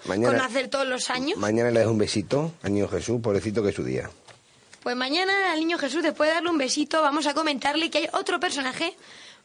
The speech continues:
Speaker 2: muy similar a nuestro San Nicolás y es el abuelo de las nieves. Este, en sus inicios, era una deidad eslava precristiana,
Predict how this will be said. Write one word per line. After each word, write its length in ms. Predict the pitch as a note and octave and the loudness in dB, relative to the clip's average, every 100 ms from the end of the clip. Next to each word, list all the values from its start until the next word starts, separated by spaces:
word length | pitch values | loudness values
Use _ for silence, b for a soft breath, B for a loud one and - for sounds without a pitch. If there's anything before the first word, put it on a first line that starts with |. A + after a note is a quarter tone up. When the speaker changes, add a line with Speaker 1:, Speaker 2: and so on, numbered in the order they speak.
| - | -16
Speaker 2:
muy 260 | - D4 F4+ | -6 -2 0
similar 460 | D4 D4+ C4 C4+ D#4+ | 0 0 2 2 2
a 200 | C#4+ B3+ | 2 0
nuestro 320 | A#3+ - B3 | -4 -4 -4
San 160 | C#4 | -2
Nicolás 480 | E4+ B3+ - C4 D4+ | -2 -2 -2 -2 -2
y 160 | - C4 | -4 -2
es 100 | D4+ | 0
el 100 | E4 | 0
abuelo 260 | B3+ E4 E4 | 2 2 4
de 80 | |
las 120 | C4 A#3+ | 2 2
nieves. 420 | F4+ C#4+ A3 - _ B B B B B | 0 0 -2 -8 _ B B B B B
Este, 400 | F4+ E4+ E4 D#4+ | -2 0 0 0
en 100 | B3 | 0
sus 240 | - C#4 | 0 0
inicios, 600 | D#4 C4+ A#3 C4 D4 - - | 0 0 -2 -2 -2 -2 -2
era 300 | D#4 D#4+ E4+ | 0 2 0
una 240 | E4 C4 | 0 -2
deidad 400 | C4 E4+ D#4 E4 E4 | 0 2 2 0 -2
eslava 560 | C4+ B3 C4+ D4+ E4 | -2 0 2 2 0
precristiana, 960 | D#4+ C#4 B3+ A3+ - A3 - B3+ A#3 B3 | 0 -2 0 -2 -4 -8 -6 -4 -4 -8